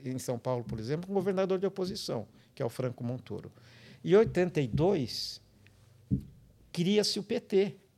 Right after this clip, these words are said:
Em plena ditadura, houve a possibilidade do Partido dos Trabalhadores se constituir.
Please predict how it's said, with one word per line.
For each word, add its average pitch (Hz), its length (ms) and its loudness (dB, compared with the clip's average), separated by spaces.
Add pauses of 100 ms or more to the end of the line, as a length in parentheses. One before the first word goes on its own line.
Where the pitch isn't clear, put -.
(380)
Em 156 80 -2
plena 196 380 2
ditadura, 147 800 0 (140)
houve 151 600 2
a 107 80 -4
possibilidade 131 840 -4
do 120 80 -12
Partido 117 300 -10
dos 107 100 -14
Trabalhadores 110 640 -8
se - 120 -16
constituir. - 540 -16